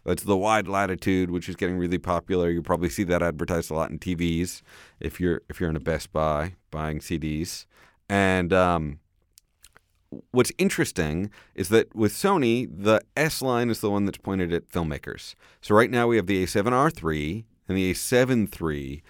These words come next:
which means that the A seven S three should be coming up next sometime early to middle of this year, maybe as late as third quarter, but hopefully this summer. And if it's able to bring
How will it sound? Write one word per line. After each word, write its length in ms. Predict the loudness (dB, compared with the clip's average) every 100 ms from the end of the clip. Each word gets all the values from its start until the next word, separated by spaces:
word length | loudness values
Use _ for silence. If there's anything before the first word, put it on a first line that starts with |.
| -20 _
which 180 | -8 0
means 300 | 2 2 -2
that 140 | -4
the 140 | -2 -2
A 80 | -2
seven 540 | 0 0 2 2 0 -4 -4
S 380 | -2 -2 -4 -6
three 460 | -2 0 0 -2
should 220 | -4 -6 -6
be 80 |
coming 240 | -4 -2 -2
up 100 | -2
next 420 | -2 -2 -6 -12
sometime 440 | -4 -4 -2 0 0
early 440 | 0 0 0 -2 -8 -20 _ _
to 120 | 0
middle 400 | 2 4 4 6
of 120 | 4 4
this 240 | 0 2
year, 260 | 2 4 2
maybe 460 | 2 2 2 2
as 160 | 2 2
late 180 | 0 2
as 160 | -2
third 240 | -2 -2 -2
quarter, 300 | -4 -2 -2
but 200 | -4 -2
hopefully 380 | -4 -2 0 0
this 220 | 0 -2
summer. 480 | -2 -2 0 -4 -8 -16 -8
And 140 | -2
if 80 | -2
it's 140 | 0 -2
able 180 | 0
to 80 | 0
bring 560 | 0 2 4 2 0